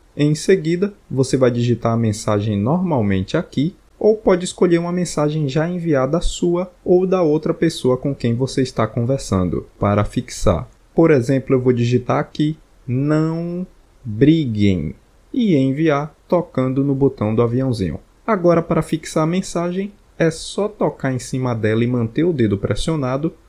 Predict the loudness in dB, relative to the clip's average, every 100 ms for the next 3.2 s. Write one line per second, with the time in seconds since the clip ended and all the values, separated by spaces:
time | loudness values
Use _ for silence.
0 | _ -2 -2 -2 -4 0 -2 -2 0 0
1 | 0 -2 -2 -4 -4 -4 -4 -4 -4 -4
2 | -4 -6 -6 -14 -4 -4 0 0 2 2
3 | 0